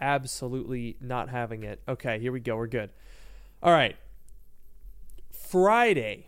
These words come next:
we have this article about the fifteen inch MacBook Air. So, ac-, according to Ross Young, uh,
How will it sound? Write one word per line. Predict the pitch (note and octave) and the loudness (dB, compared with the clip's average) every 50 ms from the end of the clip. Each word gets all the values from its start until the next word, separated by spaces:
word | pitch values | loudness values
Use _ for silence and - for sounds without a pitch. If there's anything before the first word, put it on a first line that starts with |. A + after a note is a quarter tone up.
| - - - - - - - - - - - - - - - _ - - - - - - - - - - | -20 -20 -20 -20 -20 -20 -20 -20 -20 -20 -20 -20 -20 -20 -20 _ -16 -14 -12 -12 -12 -12 -12 -12 -8 -4
we | D3 C#3+ | -4 -4
have | B2 D3 D3+ D3+ D#3 D#3 D#3 D3 D3 - - - - - _ _ - - - _ _ _ - - - - - - - | 0 2 2 4 4 4 2 0 -2 -8 -16 -20 -20 -20 _ _ -20 -20 -20 _ _ _ -20 -20 -20 -20 -20 -14 -12
this | C#3 B2+ B2+ D#3 E3 E3+ E3+ - - - - - - - | -10 0 4 4 4 4 4 0 -4 -6 -10 -14 -2 2
article | C#3+ C#3 C3 B2 A#2+ - - G#2 G#2 - - _ _ _ _ _ _ _ - - | 4 4 4 4 2 -2 -6 -8 -8 -8 -12 _ _ _ _ _ _ _ -8 -8
about | D3 B2 C3+ C3 - | -2 0 0 0 0
the | - C3 | -2 -4
fifteen | - - F#3 F3+ F3+ - - - E3 D#3 | -2 2 2 2 2 0 -4 -4 -2 -2
inch | D3 C#3+ - - | -4 -6 -6 -6
MacBook | C#3 C3 B2+ B2 - - B2+ A#2+ - - | -4 -4 -4 -4 -4 -6 -6 -6 -4 -4
Air. | A#2+ A2 G#2 G2+ - _ - _ - - - - - - - _ _ - - - _ - - | -6 -6 -6 -8 -12 _ -20 _ -20 -20 -20 -20 -20 -20 -20 _ _ -20 -20 -20 _ -20 -6
So, | - - D#3 D#3 - | 4 6 6 6 6
ac-, | D3 - - - - - F#3 - | 2 -2 -2 -10 -10 -10 -6 0
according | - D#3+ D3+ - G#3 G#3+ B3 A#3 | 0 0 2 4 4 4 4 4
to | - A3 | 2 2
Ross | E3+ E3+ E3 E3+ E3 - - C#3 | 4 6 4 4 4 2 -2 -2
Young, | B2+ A#2 A2 G#2+ A2 A2 B2+ - - - - - - - - - - - - - - - - | 0 0 0 0 -2 -6 -10 -14 -16 -18 -20 -20 -20 -20 -20 -20 -20 -20 -20 -20 -20 -6 0
uh, | B2+ A#2+ A#2 A2 | 2 2 2 2